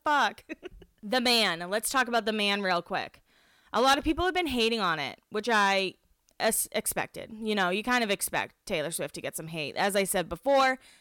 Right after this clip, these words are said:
people wanna make hating on Taylor Swift a full-time job, and it's so annoying. Like, get a new hobby. <laughs> I don't know. I mean, I don't like the, as I've said, I've said this a hundred times, and you guys are like, "Shut the fuck up. I'm gonna hit that little fast forward button."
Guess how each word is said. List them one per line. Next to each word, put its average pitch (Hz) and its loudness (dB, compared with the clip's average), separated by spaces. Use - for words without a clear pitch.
people 277 0
wanna 254 2
make 220 0
hating 202 -2
on 196 -2
Taylor 190 -2
Swift 196 -6
a 175 -4
full-time 285 2
job, 190 4
and 262 0
it's 285 0
so 302 2
annoying. 220 0
Like, 185 -4
get 302 -2
a 339 -2
new 311 -2
hobby. 170 -2
<laughs> - 0
I - 0
don't 262 -2
know. 220 2
I 269 -2
mean, 277 0
I 247 4
don't 254 2
like 262 0
the, 247 0
as - -14
I've 320 4
said, 480 0
I've 262 0
said 466 -6
this 359 -6
a 330 0
hundred 339 -2
times, 339 -2
and 277 -8
you 277 -6
guys 262 -4
are 269 -4
like, 269 -6
"Shut 285 -6
the 285 -14
fuck 330 -4
up. 320 2
I'm 220 -6
gonna 247 -2
hit 269 -6
that 262 0
little 262 -4
fast 285 -4
forward 311 -2
button." 180 -4